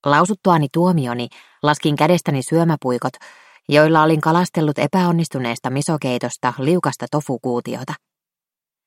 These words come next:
Meille tarjoillut amerikan-aasialainen tarjoilija sivuutti pöytämme hymyillen. Hän ei ilmeisestikään ymmärtänyt japania.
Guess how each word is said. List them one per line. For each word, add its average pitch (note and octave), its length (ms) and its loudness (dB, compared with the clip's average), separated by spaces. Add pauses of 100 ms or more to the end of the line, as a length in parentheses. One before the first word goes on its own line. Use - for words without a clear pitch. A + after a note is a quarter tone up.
(440)
Meille F3+ 380 4
tarjoillut F#3 500 2
amerikan-aasialainen B2 1200 0
tarjoilija C3 600 -2 (380)
sivuutti F#3+ 480 0
pöytämme D3+ 440 0
hymyillen. B2 500 -4 (760)
Hän F#3+ 220 2
ei B3 120 4
ilmeisestikään F#3+ 760 0
ymmärtänyt E3+ 520 0
japania. A#2+ 460 -2